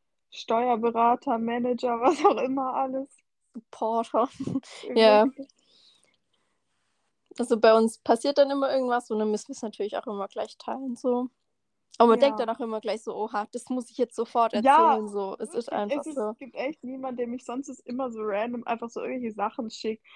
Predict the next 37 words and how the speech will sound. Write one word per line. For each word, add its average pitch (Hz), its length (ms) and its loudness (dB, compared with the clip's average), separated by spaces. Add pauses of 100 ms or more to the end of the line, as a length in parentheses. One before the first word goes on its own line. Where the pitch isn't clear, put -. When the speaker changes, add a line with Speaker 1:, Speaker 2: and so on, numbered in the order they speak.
(160)
Speaker 1:
Und 226 60 -18
vor 247 100 2
allem 240 100 0
auch, 269 200 0
wenn's 262 140 -6
manchmal 262 240 -4
einfach 247 140 -4
so 247 200 -8
unnötig 240 520 -4
ist. 226 180 -8
Aber 220 160 -6
dann 226 180 -4
denk 240 200 -4
ich - 80 -20
mir 240 60 -2
immer 233 220 -4
so, 233 200 -4
keine 226 300 -2
Ahnung, 233 280 0
wenn 220 120 -4
ich 233 100 -10
dir 240 120 -6
das 240 100 -10
nicht 247 120 -4
erzählt, 254 440 -4
dann 220 240 -2
fühlt - 240 -6
sich - 100 -20
das - 140 -18
manchmal 247 320 -2
an, 247 120 -2
als 240 200 -6
wenn's 247 180 -4
<laughs> - 20 -2
nicht 359 340 -6
passiert 277 540 -4
ist. 262 200 -8